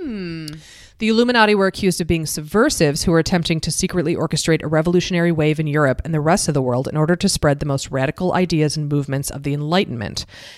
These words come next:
Speaker 2: anti-clericalism, anti-monarchism, and anti-patriarchalism. Basically, they were against the patriarchy.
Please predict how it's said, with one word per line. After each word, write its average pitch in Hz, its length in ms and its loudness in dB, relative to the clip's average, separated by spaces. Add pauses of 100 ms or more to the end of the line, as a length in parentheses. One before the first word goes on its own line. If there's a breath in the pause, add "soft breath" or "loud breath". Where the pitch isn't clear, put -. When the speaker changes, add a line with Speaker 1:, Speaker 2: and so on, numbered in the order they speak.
(120)
Speaker 2:
anti-clericalism, 147 1200 0
anti-monarchism, 151 1040 0
and 147 120 -6
anti-patriarchalism. 143 2000 -4 (1400 loud breath)
Basically, 302 320 2
they 214 120 6
were 202 60 6
against 170 220 0
the - 60 -10
patriarchy. 113 840 -4